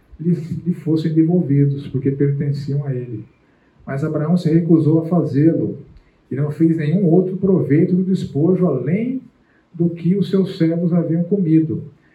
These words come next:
insistindo em dar uma parte aos seus amigos que o ajudaram na batalha.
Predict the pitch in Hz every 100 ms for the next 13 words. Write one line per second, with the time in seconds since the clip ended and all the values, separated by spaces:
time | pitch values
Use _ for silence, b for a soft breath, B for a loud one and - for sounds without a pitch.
0 | b b _ 156 185 233 180 - - 196
1 | 247 254 247 170 139 147 208 202 175 139
2 | 135 165 190 175 151 156 170 165 135 131
3 | 170 190 208 185 - - 165 165 147 165
4 | 139 147 156 156 175 175 127 123 113 104